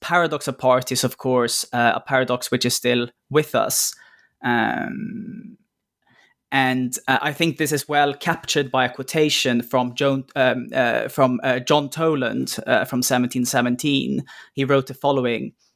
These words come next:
"Parties in the state are just like the nature with heresies in the church. Sometimes they make it better, and sometimes they make it worse. But held within due bounds, they always keep it from stagnation."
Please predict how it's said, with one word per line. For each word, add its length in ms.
"Parties 400
in 80
the 80
state 560
are 80
just 320
like 280
the 60
nature 600
with 140
heresies 760
in 80
the 80
church. 720
Sometimes 580
they 140
make 200
it 120
better, 580
and 100
sometimes 460
they 120
make 220
it 100
worse. 540
But 120
held 400
within 280
due 200
bounds, 420
they 100
always 500
keep 300
it 160
from 480
stagnation." 840